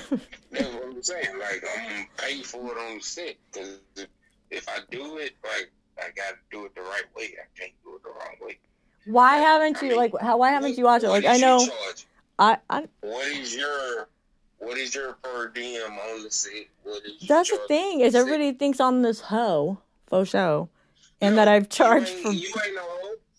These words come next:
Speaker 1: It's a business.
Speaker 2: A business.
Speaker 1: It's a business.
Speaker 2: Um, so, okay, here's this ordeal that came up. This guy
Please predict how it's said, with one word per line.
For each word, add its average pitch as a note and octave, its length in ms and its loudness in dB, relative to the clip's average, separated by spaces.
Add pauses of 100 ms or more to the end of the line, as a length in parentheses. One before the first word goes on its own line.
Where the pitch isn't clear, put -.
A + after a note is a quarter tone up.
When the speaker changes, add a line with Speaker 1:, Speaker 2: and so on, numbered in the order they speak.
(140)
Speaker 1:
It's F4+ 220 -4
a - 240 -8
business. F#3+ 520 -10 (720)
Speaker 2:
A F#3+ 40 -4
business. F#3+ 460 0 (380)
Speaker 1:
It's - 180 -10
a G#3+ 140 -12
business. E4+ 240 -12 (300)
Speaker 2:
Um, G#3 380 2 (400)
so, A#3 300 6
okay, A#3 240 6
here's B3+ 240 6
this C4 280 -6 (220)
ordeal G#3 380 4
that G3 140 4
came F3 200 -4
up. D#3+ 200 -6 (480)
This G3 200 -4
guy G3+ 460 6